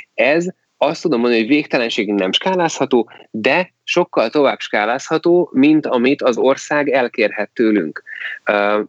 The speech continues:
itt akkor érezzük, hogy van egy gátja, de azt is látni kell, hogy vajon én akarok-e az országon kívül dolgozni. Erre viszont egyértelmű nem a válaszom.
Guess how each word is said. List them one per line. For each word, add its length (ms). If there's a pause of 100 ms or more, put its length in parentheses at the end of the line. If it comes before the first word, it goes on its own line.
(240)
itt 360 (100)
akkor 320
érezzük, 440
hogy 180
van 140
egy 160
gátja, 600 (200)
de 500 (640)
azt 280
is 200
látni 340
kell, 260 (300)
hogy 280
vajon 240
én 120
akarok-e 420
az 100
országon 420
kívül 340
dolgozni. 600 (160)
Erre 200
viszont 280
egyértelmű 440
nem 180
a 80
válaszom. 520